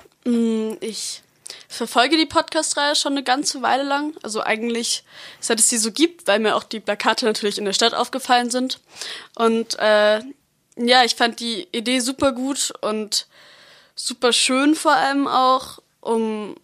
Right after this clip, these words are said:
vor allem auch ungeouteten Personen zu zeigen, dass sie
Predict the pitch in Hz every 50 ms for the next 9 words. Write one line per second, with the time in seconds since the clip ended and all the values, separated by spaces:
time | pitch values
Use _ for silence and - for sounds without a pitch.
0 | _ - - - - 220 - - 220 220 226 233 - - 180 214 - - 269 277
1 | 285 277 - - 247 254 254 - 247 - - 240 240 233 - 247 226 214 226 233
2 | 226 226 233 233 233 233 - - - - - - _ _ _ _ _ - - 233
3 | 208 - - 233 220 240 269 254 240 233 233 240 233 - - 214 220 - - -
4 | 226 226 214 214 214 214